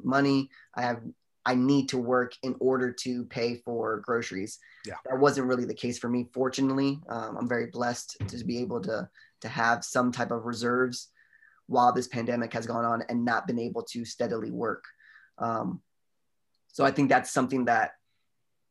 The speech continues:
Speaker 1: uh, has been, you know, a blessing to me, but it's also caused me to realize that I'm maybe one of the few that have that, you know, mindset and the luxury to have the reserves.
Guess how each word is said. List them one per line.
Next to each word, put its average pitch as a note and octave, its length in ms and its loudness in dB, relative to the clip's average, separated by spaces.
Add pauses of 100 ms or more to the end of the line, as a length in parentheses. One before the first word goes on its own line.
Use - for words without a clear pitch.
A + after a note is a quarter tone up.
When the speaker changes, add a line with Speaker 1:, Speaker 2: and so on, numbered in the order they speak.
(180)
Speaker 1:
uh, A#2 520 -2
has A#2 140 -2
been, A#2 380 -2
you B2 80 -2
know, G#2+ 140 0
a - 20 -2
blessing C3 340 2
to C3+ 60 2
me, C#3 320 2
but B2+ 120 4
it's B2 240 2
also C#3+ 380 4
caused A#2 340 2
me A#2+ 220 2
to B2 180 -4
realize B2 380 6
that A#2 220 2 (580)
I'm B2 460 2
maybe B2+ 240 2
one B2+ 320 4
of B2+ 120 4
the B2 120 -6
few C#3 400 0
that A2+ 260 4 (460)
have C#3 300 4
that, A#2 220 4
you B2+ 140 0
know, A#2 340 -4 (300)
mindset C3+ 640 4
and A#2+ 260 -2
the A#2 60 0
luxury B2 420 0
to A#2 80 -2
have A#2+ 220 2
the C3+ 80 2
reserves. D#3 480 2